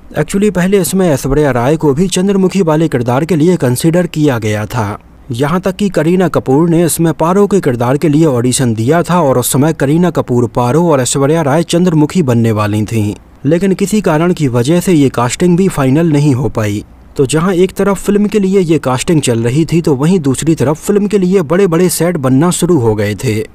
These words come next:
जिनको लगभग अगस्त दो हज़ार में बनाना शुरू किया गया था और लगभग नौ महीनों में ये सारे सेट बनकर कंप्लीट हुए।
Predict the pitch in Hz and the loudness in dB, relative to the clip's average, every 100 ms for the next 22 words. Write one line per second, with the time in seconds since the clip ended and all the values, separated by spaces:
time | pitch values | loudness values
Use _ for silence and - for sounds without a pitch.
0 | - 117 165 190 196 170 170 190 - 165 | -8 0 0 2 2 0 0 -2 -2 -2
1 | 185 - 156 139 131 123 147 170 175 127 | -2 -2 0 0 0 0 0 0 0 0
2 | 123 139 170 143 143 139 - 120 113 123 | 0 0 0 0 0 0 0 -2 0 0
3 | 147 160 156 165 147 131 156 160 160 139 | 0 0 -2 0 0 0 0 0 2 2
4 | 190 170 143 185 196 190 165 180 147 143 | 2 2 2 2 2 2 0 0 -2 -2
5 | 175 - 170 156 131 110 180 139 113 110 | 0 0 0 0 0 0 0 0 -2 -2
6 | 110 131 110 104 | -4 -2 -2 -2